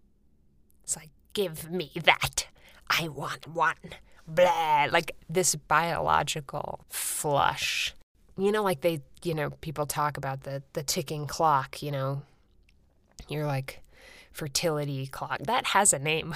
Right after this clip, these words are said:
<laughs> What is it? Uh, biological clock. Duh.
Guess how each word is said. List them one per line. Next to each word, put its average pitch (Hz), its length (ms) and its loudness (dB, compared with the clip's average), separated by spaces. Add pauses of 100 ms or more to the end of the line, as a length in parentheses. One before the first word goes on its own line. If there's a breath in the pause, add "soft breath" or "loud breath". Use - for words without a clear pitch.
(100)
<laughs> - 80 -8
What 175 380 2
is 180 240 2
it? 143 180 -8 (840 soft breath)
Uh, 139 1080 -4
biological 190 600 6
clock. 139 340 -8 (180)
Duh. 156 500 0